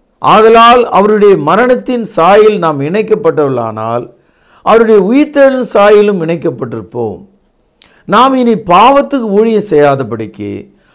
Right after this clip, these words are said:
பாவ சரீரம் ஒழிந்து போகும் பொருட்டாக நம்முடைய பழைய மனுஷன் அவரோடு கூட சிலுவையிலே அறையப்பட்டதென்று அறிந்திருக்கிறோம். மரித்தவன் பாவத்துக்கு நீங்கி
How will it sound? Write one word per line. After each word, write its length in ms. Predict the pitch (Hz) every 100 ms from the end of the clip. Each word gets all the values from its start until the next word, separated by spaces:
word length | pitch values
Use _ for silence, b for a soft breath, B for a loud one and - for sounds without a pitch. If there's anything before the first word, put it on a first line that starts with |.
| _ _
பாவ 520 | 165 202 254 269 277
சரீரம் 500 | 269 233 233 233 220
ஒழிந்து 360 | 180 220 240 190
போகும் 320 | 196 175 165
பொருட்டாக 840 | 139 131 110 113 110 113 104 - b b b
நம்முடைய 460 | - 190 233 220 220
பழைய 380 | 170 220 262 240
மனுஷன் 580 | 175 160 160 160 151
அவரோடு 540 | 160 151 160 190 226 208
கூட 280 | 190 180 180
சிலுவையிலே 800 | 175 190 220 214 170 143 147 156 B B B B
அறையப்பட்டதென்று 1000 | 143 233 277 269 202 202 208 185 175 185
அறிந்திருக்கிறோம். 920 | 180 156 156 147 135 - 127 127 107 90 _ _ _ b b b
மரித்தவன் 680 | 139 202 285 - 294 277 233
பாவத்துக்கு 680 | 156 160 208 233 - 226 196
நீங்கி 680 | 170 151 151 147 151 160 -